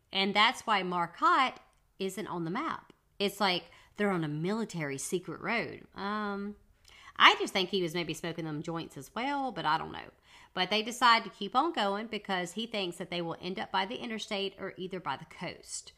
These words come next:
So, like, in his mind, he's thinking, "If we just keep going straight, I know we're gonna be safe, right?" No, you're not, actually. Well, Laura wakes up and tells Frank how it's like, I, wait, okay,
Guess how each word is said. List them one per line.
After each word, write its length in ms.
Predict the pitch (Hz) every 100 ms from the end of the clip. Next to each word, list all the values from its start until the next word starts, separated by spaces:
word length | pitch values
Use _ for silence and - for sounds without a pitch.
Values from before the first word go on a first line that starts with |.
| - - -
So, 140 | 240
like, 180 | 240 240
in 100 | 233
his 260 | 302 330
mind, 280 | 247 214 196
he's 160 | 196 190
thinking, 460 | 190 180 180 170
"If 140 | 143 -
we 80 | 175
just 240 | 165 -
keep 200 | - 254
going 220 | 294 320
straight, 500 | 302 - 196 180 165 -
I 80 |
know 240 | 175 180 185
we're 100 | 196
gonna 160 | 202
be 120 | 180 175
safe, 340 | - 95 - _
right?" 300 | 127 139 156 _ _ _ -
No, 140 | 165
you're 160 | 147 143
not, 240 | 107 - 143
actually. 440 | 143 - - - _ _ _ - - _
Well, 320 | 139 151 247 - - _ 156
Laura 540 | 147 269 240 180 269 - -
wakes 300 | - - -
up 200 | 226 339 - _ _ _
and 160 | 170 170
tells 200 | 190 175
Frank 340 | - 196 -
how 640 | - 185 170 165 160 160 156 _ _
it's 180 | - 180
like, 260 | 196 165 143 - _ _ -
I, 120 | 294
wait, 320 | 277 294 190 - 220
okay, 340 | 220 202 -